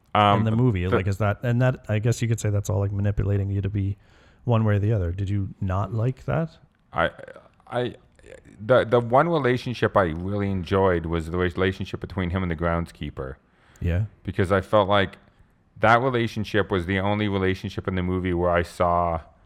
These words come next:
Speaker 1: enough good writing, where I saw a change in, in their,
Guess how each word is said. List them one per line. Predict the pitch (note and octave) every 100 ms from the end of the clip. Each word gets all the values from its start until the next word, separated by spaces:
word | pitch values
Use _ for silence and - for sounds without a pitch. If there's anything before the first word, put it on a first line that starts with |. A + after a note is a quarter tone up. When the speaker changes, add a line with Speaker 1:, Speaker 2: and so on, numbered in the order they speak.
| _ _ _ _ _ _
Speaker 1:
enough | G2 F#2+ G2 F#2 -
good | A2 G2
writing, | F#2 F#2+ F#2+ F2+ E2+ - E2+
where | F2+ F2 D2
I | F2
saw | - F#2
a | F2
change | - G2+ F#2+ F#2 E2 D#2 - -
in, | F2 E2 D#2+ -
in | F2 E2+ E2 D#2
their, | F2 F2 E2+ E2